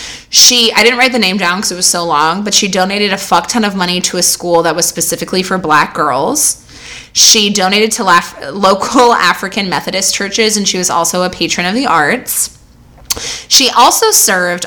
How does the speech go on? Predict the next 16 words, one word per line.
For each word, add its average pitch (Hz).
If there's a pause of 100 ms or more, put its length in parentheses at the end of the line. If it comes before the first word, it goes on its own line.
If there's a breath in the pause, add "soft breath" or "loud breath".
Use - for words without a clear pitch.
on 196
the 196
executive 196
committee 196
of 170
the 180
New 180
York 208
chapter 160
of 165
the 170
N 170
double 185
A 170
C 170
P, 139